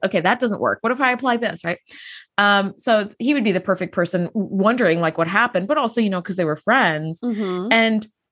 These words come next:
Speaker 1: Picard kinda has to tell him, like, "Look, sometimes things just happen. Like, it didn't have to be that Data did anything wrong." And sometimes there just aren't any clues either. Like,
Speaker 2: Mm-hmm.
Speaker 1: it just happened, right? Like, somebody had a stroke in the middle of a grocery store and it just happened and it's horrible and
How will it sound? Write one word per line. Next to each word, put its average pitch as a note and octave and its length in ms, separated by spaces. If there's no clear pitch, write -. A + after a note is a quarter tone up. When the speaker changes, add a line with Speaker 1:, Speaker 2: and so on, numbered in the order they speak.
Speaker 1:
Picard C#4 500
kinda F4+ 200
has A#3+ 140
to G3+ 80
tell B3+ 240
him, G#3 100
like, F3+ 260
"Look, F#3+ 420
sometimes C4 1080
things A3+ 380
just - 220
happen. E3+ 640
Like, E3+ 240
it F#3+ 100
didn't C#4+ 220
have C4+ 200
to A#3+ 80
be F#3+ 180
that F#3+ 160
Data F3+ 200
did E3+ 120
anything E3+ 380
wrong." E3+ 460
And A#3 160
sometimes F#4+ 380
there F4+ 100
just E4 220
aren't B3 180
any B3 180
clues G#3 760
either. E3+ 420
Like, D#3+ 340
Speaker 2:
Mm-hmm. F#3+ 340
Speaker 1:
it F#3 140
just G3 300
happened, D#3+ 440
right? E3 240
Like, F#3+ 160
somebody G3+ 280
had F#3 120
a E3+ 40
stroke A#3 500
in G3+ 80
the F3+ 60
middle G#3+ 160
of A#3 80
a G#3+ 40
grocery G#3 320
store A3+ 220
and G3+ 100
it E3+ 60
just F#3 160
happened E3+ 340
and C3 80
it's D#3+ 140
horrible D3+ 500
and D#3 320